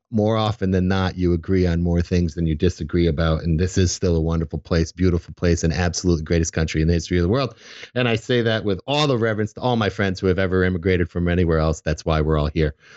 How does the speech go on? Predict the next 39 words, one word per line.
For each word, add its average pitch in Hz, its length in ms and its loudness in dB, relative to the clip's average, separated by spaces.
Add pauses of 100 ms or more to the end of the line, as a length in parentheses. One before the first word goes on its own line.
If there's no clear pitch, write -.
(140)
So 120 320 -2
have 160 280 0
a 185 40 0
great 165 480 -2
weekend. 131 580 -2 (340)
Uh, 120 360 0
and 139 240 -2
if 151 160 -2
you 190 80 2
have 165 120 2
any 143 120 0
questions 113 400 -4
about 107 240 0
any 101 200 2
of 98 60 0
this 95 140 -2
stuff, 110 280 -4
give 180 160 2
us 117 100 -2
a - 60 -12
call, 82 340 -4 (280)
eight 160 140 0
hundred 127 380 -2
three 123 160 0
three 117 220 0
nine 104 280 2
nine 104 240 0
two 104 220 0
five 98 380 -2
two. 107 320 0 (340)
Visit 139 260 2
us 123 140 -4
online, 101 420 0
compass 110 540 -2
L 92 480 0
T 98 160 -4
D 95 200 0
dot 87 280 -2
com. 139 380 -2